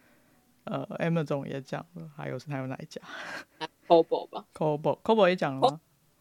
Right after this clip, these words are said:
Speaker 2: 对啊，Kobo 的特色就是刚刚有提嘛，阅读器。
Speaker 1: 呃，阅读器真的很美，就是摸过都会想要。但是 Kobo 也是一个，就是我们群组常戏称它，就是没有很想要卖书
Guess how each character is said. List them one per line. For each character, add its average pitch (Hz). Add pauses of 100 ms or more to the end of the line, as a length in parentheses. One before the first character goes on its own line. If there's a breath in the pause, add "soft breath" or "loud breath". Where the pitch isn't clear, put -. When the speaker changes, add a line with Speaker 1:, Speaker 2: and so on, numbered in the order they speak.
(420)
Speaker 2:
对 214
啊， 185
Kobo 254
的 214
特 233
色 220
就 196
是 175 (280)
刚 180
刚 180
有 156
提 101
嘛， 87
阅 -
读 -
器。 -
Speaker 1:
呃， 160
阅 190
读 165
器 196
真 175
的 180
很 160
美， 135
就 165
是 156
摸 180
过 180
都 156
会 151
想 - (220)
要。 - (120)
但 226
是 226 (220)
Kobo 294
也 160
是 226
一 214
个， 165 (760 loud breath)
就 262
是 247
我 240
们 160
群 175
组 175
常 151
戏 196
称 170
它， 160 (600 loud breath)
就 240
是 - (260)
没 185
有 185
很 175
想 139
要 135
卖 156
书 196